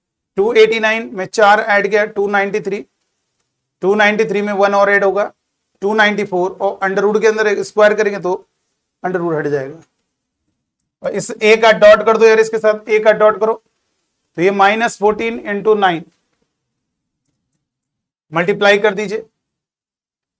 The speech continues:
अब ये नाइन का टेबल पढ़ लो आप फोर्टीन बार, माइनस वन ट्वेंटी सिक्स हो जाएगा, ठीक है। माइनस तेरह,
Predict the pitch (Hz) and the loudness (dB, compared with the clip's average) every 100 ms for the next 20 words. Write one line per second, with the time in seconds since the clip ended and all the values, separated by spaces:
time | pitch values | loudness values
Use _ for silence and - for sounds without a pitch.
0 | _ 156 170 202 202 202 214 208 208 202 | _ -2 2 2 4 2 0 -4 0 0
1 | 202 208 208 208 214 220 247 _ _ _ | 2 0 0 0 0 0 -2 _ _ _
2 | 175 170 208 196 202 _ _ _ _ _ | -8 -6 -4 -2 -2 _ _ _ _ _
3 | _ _ _ _ _ _ _ _ _ _ | _ _ _ _ _ _ _ _ _ _
4 | _ _ _ _ _ _ _ _ _ _ | _ _ _ _ _ _ _ _ _ _
5 | _ _ _ _ _ _ _ _ _ _ | _ _ _ _ _ _ _ _ _ _
6 | _ _ _ _ _ _ _ _ _ 147 | _ _ _ _ _ _ _ _ _ -4
7 | 175 196 214 214 208 202 202 196 208 208 | 0 0 -2 -2 -4 -2 -4 -4 -6 -6
8 | 214 208 208 208 _ _ _ _ _ _ | -4 -4 -6 -10 _ _ _ _ _ _
9 | _ _ _ _ _ _ _ - 185 220 | _ _ _ _ _ _ _ -8 -4 2
10 | 233 - 170 175 202 226 226 - 220 214 | 0 0 -2 0 0 -2 -4 -4 2 4
11 | 208 160 | 4 2